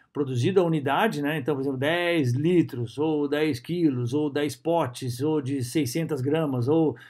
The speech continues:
é, dez pacotes, enfim, o que você considerar como unidade.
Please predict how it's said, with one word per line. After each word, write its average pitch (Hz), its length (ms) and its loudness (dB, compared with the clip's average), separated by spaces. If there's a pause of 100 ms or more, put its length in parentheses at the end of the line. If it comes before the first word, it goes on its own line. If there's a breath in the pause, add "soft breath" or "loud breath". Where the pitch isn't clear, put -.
(240 loud breath)
é, 135 220 -2
dez 151 260 0
pacotes, 160 640 -2
enfim, 208 340 -2
o 117 80 -6
que 165 500 -2 (180)
você 147 380 -2
considerar 139 480 -4
como 156 200 -2
unidade. 143 480 -2